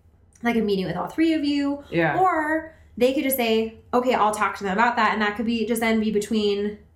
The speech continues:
Speaker 1: the owner and the
Speaker 2: And
Speaker 1: coach.
Speaker 2: at the end of the day, like, maybe they just need some humor. Like, maybe they just need to be, like, jokey
Speaker 1: Right.
Speaker 2: about it. Like, it doesn't need to be so damn serious. And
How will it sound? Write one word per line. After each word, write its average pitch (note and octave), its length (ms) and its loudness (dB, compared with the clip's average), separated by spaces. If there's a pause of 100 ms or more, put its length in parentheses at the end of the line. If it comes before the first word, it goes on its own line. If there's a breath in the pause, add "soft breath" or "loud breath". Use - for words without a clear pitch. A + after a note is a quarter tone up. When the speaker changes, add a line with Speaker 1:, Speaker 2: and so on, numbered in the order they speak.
(120)
Speaker 1:
the - 100 0
owner G#4 220 0
and F4+ 220 4
the F4 60 0
Speaker 2:
And - 180 -2
Speaker 1:
coach. - 100 -6
Speaker 2:
at A#3 100 -2
the F4 100 4
end F#4 80 2
of E4+ 60 2
the C#4 60 -2
day, B3+ 220 2
like, A#3 260 0
maybe C4+ 260 -2
they B3 160 0
just F3+ 280 -4
need E3 200 2
some C3 100 -8
humor. C3+ 540 -8
Like, E3+ 220 0
maybe F3+ 300 2
they A#3 100 2
just G#3 160 -2
need F#3+ 140 2
to F3 60 2
be, E3 140 2
like, C#3 380 -2 (300)
jokey D#3 140 2
Speaker 1:
Right. C#3+ 220 -4
Speaker 2:
about C3+ 300 -2
it. C#3 80 -4
Like, E3 140 0
it G3 40 0
doesn't A3 200 2
need G3+ 220 2
to - 40 0
be E3+ 100 2
so E3+ 140 -2
damn C3+ 240 -2
serious. C3+ 640 -2
And C#3 340 -8